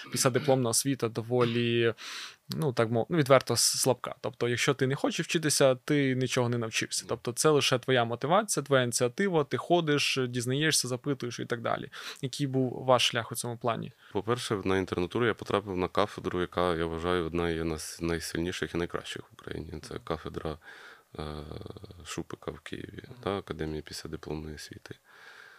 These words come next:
Speaker 2: Е, т-, зараз це Національний університет, да,
Speaker 1: Мгм.
Speaker 2: післядипломної освіти, правильно називається. І, ну, тоді у нас були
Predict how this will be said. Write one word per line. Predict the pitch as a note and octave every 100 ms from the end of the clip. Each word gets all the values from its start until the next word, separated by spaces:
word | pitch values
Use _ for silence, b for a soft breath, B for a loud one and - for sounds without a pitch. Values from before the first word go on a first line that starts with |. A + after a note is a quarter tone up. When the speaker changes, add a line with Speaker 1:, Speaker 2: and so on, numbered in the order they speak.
| B B B _ D2+
Speaker 2:
Е, | D#2 D2+
т-, | - D#2+
зараз | F2 E2
це | - -
Національний | D#2+ - E2 D#2+ D#2+ D#2+ D#2 D#2
університет, | E2 D#2 D#2+ - -
да, | F2+
Speaker 1:
Мгм. | G#2+
Speaker 2:
післядипломної | - - D#2+ - - D#2 D#2+
освіти, | - - - -
правильно | D#2+ D2+ D#2+
називається. | D2 D#2 D2+ D2+ - - - B B B B B B
І, | - F2+ F2 F2 E2 D#2+ - - - _ _ _ _ _ _ _ - C3 - _ _ _ -
ну, | F#2 E2 -
тоді | F#2 D2+ F#2 G#2
у | F#2+
нас | F#2 F2
були | F2